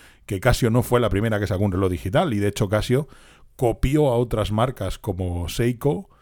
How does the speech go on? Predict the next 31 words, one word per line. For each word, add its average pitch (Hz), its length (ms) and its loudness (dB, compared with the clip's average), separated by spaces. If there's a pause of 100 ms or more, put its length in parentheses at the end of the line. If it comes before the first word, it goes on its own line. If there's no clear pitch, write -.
(300)
o 117 120 2
como 107 260 0
Citizen, 143 540 0
copió 113 400 0
vilmente 131 580 0
los 147 180 2
diseños. 110 640 -2
Hay 104 100 -4
diseños 123 420 0
de 120 100 0
Casio 143 420 -2 (340)
que 101 120 -4
tú 117 160 4
ves 135 200 2
los 104 140 2
diseños 113 320 2
de 120 80 2
Citizen 113 420 0
o 101 80 2
de 98 80 0
Seiko 117 300 -2
y - 20 -2
son 131 300 -2
iguales. 117 520 -4 (840)
Y 95 200 -6
Casio - 360 0
los 135 240 0
copió 135 540 -2 (680)
y 104 100 -8
como 95 220 -2
fabricaba 107 680 0